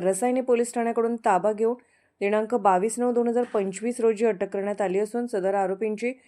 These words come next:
माननीय न्यायालयाने दिनांक सव्वीस नऊ दोन हजार पंचवीस पर्यंत पोलीस कोठडी दिलेली असून सदर आरोपीकडे सखोल चौकशी करून गुन्ह्यातील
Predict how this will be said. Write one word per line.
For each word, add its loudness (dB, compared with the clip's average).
माननीय 2
न्यायालयाने 2
दिनांक 0
सव्वीस -4
नऊ -2
दोन -2
हजार -2
पंचवीस -2
पर्यंत -2
पोलीस 2
कोठडी 2
दिलेली 4
असून 2
सदर 0
आरोपीकडे 2
सखोल -4
चौकशी -2
करून 0
गुन्ह्यातील -2